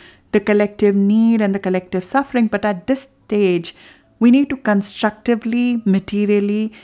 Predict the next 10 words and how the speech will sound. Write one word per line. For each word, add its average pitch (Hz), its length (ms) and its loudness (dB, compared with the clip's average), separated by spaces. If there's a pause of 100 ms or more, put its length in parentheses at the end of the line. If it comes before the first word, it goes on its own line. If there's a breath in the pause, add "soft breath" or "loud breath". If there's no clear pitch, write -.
(260 loud breath)
create 247 680 2
the 233 80 -2
solutions 214 800 -2
and 202 160 0
the - 160 -8
answers 202 560 0
to 208 140 -4
the 196 100 -4
collective 180 480 -4
needs 190 480 -2